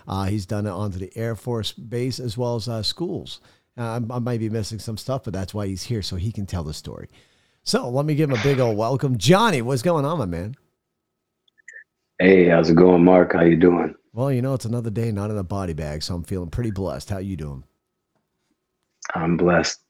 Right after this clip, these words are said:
Speaker 2: as well. I'd like to say hello to everybody watching. Thank you, guys. I appreciate y'all.
Speaker 1: He's being so smooth. So, Johnny, <laughs> man,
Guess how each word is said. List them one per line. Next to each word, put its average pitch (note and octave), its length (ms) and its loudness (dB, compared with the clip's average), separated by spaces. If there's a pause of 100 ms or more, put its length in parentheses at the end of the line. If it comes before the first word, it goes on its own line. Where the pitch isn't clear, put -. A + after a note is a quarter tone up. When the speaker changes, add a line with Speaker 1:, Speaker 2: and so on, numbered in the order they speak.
Speaker 2:
as E2+ 140 -2
well. F2 460 0 (140)
I'd D#2+ 140 -4
like F2 240 0
to - 100 -2
say F2+ 380 4
hello F2+ 400 6
to F2+ 100 6
everybody F2+ 400 6
watching. F#2 440 4 (120)
Thank F2 280 -2
you, D#2+ 80 -2
guys. F2 360 0
I D#2+ 120 -2
appreciate E2+ 560 0
y'all. - 240 -8 (1600)
Speaker 1:
He's - 140 -20
being E2+ 240 -4
so E2+ 240 -6
smooth. D#2+ 580 -6 (540)
So, G3+ 300 2
Johnny, F#3 440 2 (180)
<laughs> - 180 2
man, E3 340 4